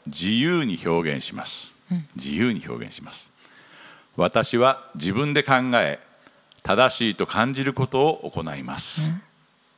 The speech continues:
Speaker 1: 私は自分自身の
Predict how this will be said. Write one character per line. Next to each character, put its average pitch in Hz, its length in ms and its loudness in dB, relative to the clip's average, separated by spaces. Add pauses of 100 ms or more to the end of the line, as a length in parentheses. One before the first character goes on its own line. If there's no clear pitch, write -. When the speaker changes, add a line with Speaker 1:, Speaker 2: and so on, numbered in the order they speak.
(680)
Speaker 1:
私 98 400 0
は 113 280 4 (280)
自 82 180 -2
分 156 220 2
自 139 140 -2
身 107 320 -2
の 113 200 0